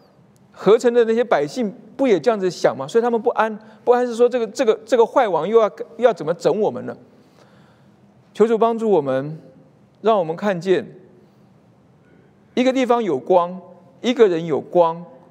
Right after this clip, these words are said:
是因为这个地方有神，这个人有神。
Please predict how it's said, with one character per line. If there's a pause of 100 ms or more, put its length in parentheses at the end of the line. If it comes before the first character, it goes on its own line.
(160)
是
因
为 (260)
这
个
地
方
有
神， (600)
这
个
人
有
神。